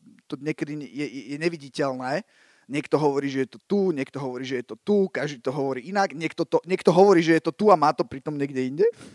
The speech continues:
<laughs> Niekto hovorí, že ty by si to mal mať tu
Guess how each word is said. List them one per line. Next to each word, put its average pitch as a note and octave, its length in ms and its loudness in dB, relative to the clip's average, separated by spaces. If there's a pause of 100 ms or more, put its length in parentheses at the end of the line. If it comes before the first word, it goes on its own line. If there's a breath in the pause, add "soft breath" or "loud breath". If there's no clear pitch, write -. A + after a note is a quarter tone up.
(560 soft breath)
<laughs> - 800 -4
Niekto F#3 320 6
hovorí, F3 240 8
že E3 80 -4
ty G#3+ 160 -8
by G#3+ 80 -4
si F#3 80 -6
to F#3+ 80 -4
mal G3+ 240 8
mať G3 160 4
tu C#4+ 100 6